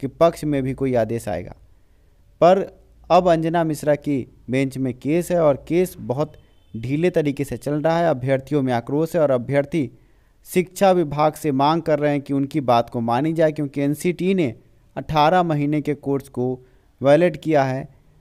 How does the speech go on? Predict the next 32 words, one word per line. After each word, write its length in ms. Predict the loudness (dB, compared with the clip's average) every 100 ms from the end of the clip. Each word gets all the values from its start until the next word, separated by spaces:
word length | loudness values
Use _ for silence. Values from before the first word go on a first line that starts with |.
| -4
ऐसे 260 | -2 0 0
में 360 | 0 0 -2 -8 _ _ -14
जो 260 | -2 0 2
भी 220 | 0 0
अभ्यर्थी 580 | 0 -2 -2 -2 -2 0
हैं 220 | 0 -2 -10 _ _ -6
वो 180 | 0 0
पटना 480 | 2 0 2 0 0
गर्दनी 420 | 0 0 0 -2
बाग 300 | -2 0 0
में 180 | -2 -4
एकजुट 580 | -6 -6 -8 -6 -8 -6
होकर 380 | -6 -2 -2 -4 -12 _ _ -16
भूख 400 | -2 2 2 0
हड़ताल 360 | -10 0 2 2
पर 160 | -2 -6
बैठे 280 | -6 -6
हैं। 200 | -10 -12 -18 _ _ _ -20 -18 -18 -20
सरकार 520 | -4 -2 0 0 0 2
का 160 | 0
जवाब 400 | 0 2 2 2
आना 260 | 0 0 -2
अभी 160 | -2 -2
बाकी 380 | -2 -2 -4 -6
है 180 | -4 0
और 260 | 0 -2 -10 _ _ _ _
अभ्यर्थी 720 | -4 -4 -4 -2 -4 -4 -4
डटे 300 | -2 -2 -2
हैं 340 | -6 -6 -6 -6
गर्दनी 340 | -6 -6 -6 -4
बाग 280 | -2 -2
में। 260 | -4 -8 -10